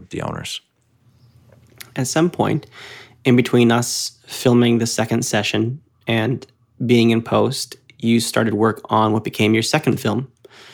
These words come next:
Speaker 2: which is Never Had a Bad Day.
Speaker 1: Yeah, and that was, that, that was generated, um, not so much by me originally, but,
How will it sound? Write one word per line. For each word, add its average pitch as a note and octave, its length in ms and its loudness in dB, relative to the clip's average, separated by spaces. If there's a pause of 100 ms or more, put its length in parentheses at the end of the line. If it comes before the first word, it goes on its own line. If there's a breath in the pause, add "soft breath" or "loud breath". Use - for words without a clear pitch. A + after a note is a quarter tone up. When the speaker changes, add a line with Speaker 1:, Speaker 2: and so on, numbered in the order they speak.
(420 loud breath)
Speaker 2:
which - 580 -4 (140)
is G#2+ 480 -4
Never A#2 240 2
Had A2+ 160 2
a A2 40 0
Bad A2 240 2
Day. B2 240 2 (1800 soft breath)
Speaker 1:
Yeah, A#2 280 4 (160)
and A#2+ 120 6
that C#3+ 180 4
was, A#2+ 320 2
that, C3+ 400 2 (320)
that B2+ 260 0
was A2+ 100 0
generated, F#2+ 840 2
um, D#2 480 -2 (760 loud breath)
not A#2+ 220 4
so B2 120 4
much A2 380 4 (240)
by F#2+ 400 2
me G#2 300 6
originally, F2+ 440 2
but, F2 400 0